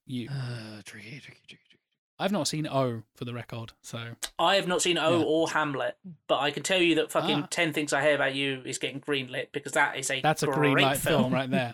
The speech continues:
Speaker 3: Um,
Speaker 1: <laughs> Agreed,
Speaker 3: I would
Speaker 1: agreed.
Speaker 3: r-, r-,
Speaker 2: Mm.
Speaker 3: probably rewrite O because I like the idea of trying to do Othello in high school. I think it works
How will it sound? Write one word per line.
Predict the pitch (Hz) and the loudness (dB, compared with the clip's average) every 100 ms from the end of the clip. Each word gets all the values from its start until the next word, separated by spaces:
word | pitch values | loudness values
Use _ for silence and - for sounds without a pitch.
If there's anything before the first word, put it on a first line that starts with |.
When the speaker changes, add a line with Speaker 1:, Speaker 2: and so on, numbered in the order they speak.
| - | 2
Speaker 3:
Um, | 147 139 135 131 208 | 4 4 2 0 -2
Speaker 1:
<laughs> | 139 | -2
Agreed, | 139 143 147 | -2 2 4
Speaker 3:
I | 156 175 | 6 4
would | 165 156 | 4 0
Speaker 1:
agreed. | 143 143 113 160 | -2 -2 -2 -8
Speaker 3:
r-, | |
r-, | 143 147 | -8 -8
Speaker 2:
Mm. | - - | -10 -10
Speaker 3:
probably | - 208 208 214 208 202 185 185 _ _ _ _ _ _ - | 0 2 2 -2 -2 -2 -4 -8 _ _ _ _ _ _ -10
rewrite | 147 156 170 196 196 170 170 175 151 - - - _ _ _ - | -8 -2 -2 0 -2 2 2 2 0 -4 -4 -6 _ _ _ -2
O | 156 151 160 208 233 _ | 4 6 6 2 -2 _
because | 165 156 143 | -6 -2 0
I | 139 | 0
like | 135 135 156 | 2 0 0
the | - 151 | 0 0
idea | 147 151 156 | 2 4 2
of | |
trying | 156 147 147 | 2 -2 -2
to | - | 0
do | 147 | 0
Othello | 151 147 151 147 | 2 2 4 2
in | 135 | 0
high | 151 | -2
school. | 156 - 202 220 233 | -2 0 0 0 0
I | 147 | -2
think | 139 143 | -4 -4
it | - | -4
works | 143 135 135 151 - - - | -4 -2 0 0 -2 -2 -2